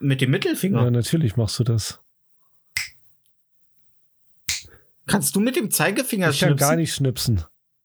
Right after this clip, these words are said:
Speaker 1: Sehr gut. So, was wolltest du sagen?
Speaker 2: Ja, aber die können ja auch nur Sachen ändern im Rahmen einer gewissen, äh, im, im Rahmen eines Konstrukts, die können ja nicht willkürlich alles ändern.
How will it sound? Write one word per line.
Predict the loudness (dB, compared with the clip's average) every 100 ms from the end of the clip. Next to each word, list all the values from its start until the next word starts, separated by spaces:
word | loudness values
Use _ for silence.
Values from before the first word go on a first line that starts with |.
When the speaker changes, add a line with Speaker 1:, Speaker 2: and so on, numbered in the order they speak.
| _ -20 -20 -6
Speaker 1:
Sehr | -2
gut. | 0 -2 -4 -14 -18 -8
So, | -2 0
was | 2 0
wolltest | 0 -2 -4
du |
sagen? | -2 0 -2 -2 -4 -4 -12 -16 -20 _ _ _ _ -6
Speaker 2:
Ja, | 0 0
aber | 0
die | -2
können | -2 0
ja | 0
auch | 0
nur | 0 0
Sachen | 0 0 -2
ändern | 0 0 2 0
im | 0 0 0
Rahmen | 0 0 0 2 2 0 -2 -4 -2
einer | 0 2 2 0
gewissen, | 0 0 0 0 0 2 2 -2 -6 -20 -20 -20 -20 -20 _ _
äh, | -2 0 0
im, | 0 0
im | 0 0
Rahmen | 0 0 2
eines | 0 -2
Konstrukts, | 0 -2 0 -4 -4 -4
die | -6
können | -2 0
ja | 2
nicht | 0 -2 -2
willkürlich | 0 0 -2 -2 0 0 0
alles | 0 0 0
ändern. | 2 2 0 -2